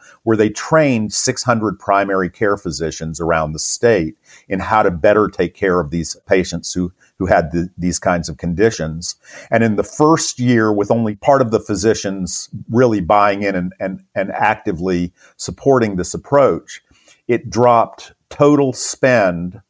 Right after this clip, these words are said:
on, on that condition by about more than three hundred dollars per patient.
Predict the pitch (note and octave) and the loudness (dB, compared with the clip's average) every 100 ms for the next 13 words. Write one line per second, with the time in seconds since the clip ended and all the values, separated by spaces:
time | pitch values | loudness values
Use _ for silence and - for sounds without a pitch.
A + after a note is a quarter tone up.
0 | _ _ - G2+ F#2+ F2+ - A2 G#2+ A2 | _ _ -2 0 0 -4 -4 -2 2 0
1 | - F#2+ F#2 G#2 G#2 - E2+ E2 E2+ _ | -2 -6 0 0 0 -2 -6 -8 -14 _
2 | - - G#2 G#2 F#2 - _ A#2 C3+ C3 | -18 0 2 4 2 -2 _ 2 4 4
3 | G#2+ G2 A#2+ A2+ G#2 F2 F2+ F2 E2 - | 0 -2 0 0 -2 0 2 2 -2 -6
4 | - G2+ F#2+ G#2+ G#2+ G#2 C#2+ | -4 -4 0 0 0 -2 -8